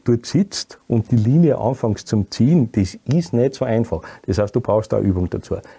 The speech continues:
Das ist ja auch schneller geworden. Äh, Grund, äh,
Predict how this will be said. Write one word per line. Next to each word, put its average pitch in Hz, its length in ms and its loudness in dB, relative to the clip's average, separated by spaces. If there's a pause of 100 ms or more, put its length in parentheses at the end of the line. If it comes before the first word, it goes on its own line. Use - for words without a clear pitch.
(220)
Das 107 140 0
ist 120 120 2
ja 101 140 0
auch 92 60 -4
schneller 87 320 -4
geworden. 82 220 -8 (520)
Äh, 101 180 2
Grund, 123 500 -2
äh, 120 40 -6